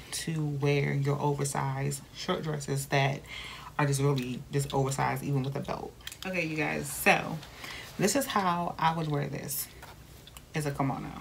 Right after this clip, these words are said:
So I also wanna talk about another item as well. So as an apple shape, paper bag, anything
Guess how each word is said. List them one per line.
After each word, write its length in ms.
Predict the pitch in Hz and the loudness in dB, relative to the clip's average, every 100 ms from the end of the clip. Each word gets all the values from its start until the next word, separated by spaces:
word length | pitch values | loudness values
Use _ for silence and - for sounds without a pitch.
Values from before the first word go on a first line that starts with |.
| - - - - - - - - - - - | -14 -18 -16 -16 -16 -14 -16 -16 -18 -20 -10
So 180 | - 180 | 4 6
I 260 | 165 160 | 6 6
also 260 | - 190 202 | 4 4 2
wanna 180 | 190 180 | 2 0
talk 260 | - 170 | 0 0
about 460 | 160 156 156 156 151 - - - | 2 2 4 2 -2 -8 -12 -4
another 340 | 156 165 156 | 0 2 4
item 520 | - 147 147 - - - - - - - | 4 2 2 -2 -4 -10 -14 -18 -12 -2
as 160 | 147 | 0
well. 320 | 143 143 143 - 165 - - - - - - - | 0 0 -2 -6 -10 -12 -16 -14 -12 -12 -14 -2
So 420 | - 180 165 160 147 - - - - | 6 8 8 4 2 -4 -10 -12 2
as 160 | 180 185 | 4 4
an 80 | |
apple 320 | - 170 180 196 | 4 2 2 0
shape, 420 | - 175 170 - - - - - - - - - - - - - - - - - | 2 0 0 -6 -10 -18 -20 -20 -18 -18 -16 -2 -2 -2 -12 -14 -14 -16 -16 -14
paper 460 | - - 233 240 240 | -4 4 4 6 2
bag, 600 | 185 170 170 165 165 165 - - - - - - | 2 2 0 0 0 -4 -6 -10 -10 -14 -10 -2
anything 840 | 165 160 143 143 139 135 139 143 | 2 2 2 2 2 2 0 -4